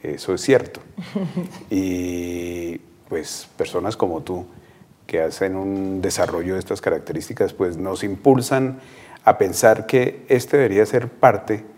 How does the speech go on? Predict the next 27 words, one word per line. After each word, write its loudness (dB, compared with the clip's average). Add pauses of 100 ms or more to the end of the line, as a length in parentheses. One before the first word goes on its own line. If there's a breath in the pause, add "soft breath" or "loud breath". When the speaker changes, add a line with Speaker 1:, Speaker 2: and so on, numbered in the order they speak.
(420 soft breath)
Speaker 1:
de 6
esa 0
política 0 (280)
de -4
inclusión, -2 (480)
¿sí? -6 (280)
social 0 (540 soft breath)
que 6
debe 12
impulsar 6
el, 6 (180)
el -4
nuevo 6
gobierno 4
o -2
el, -4
la 0
continuación 2
del 4
gobierno 8
actual 6 (480 loud breath)
en 0
sus -10 (140)
próximos 0 (100)
años 4
de 0
gestión. 0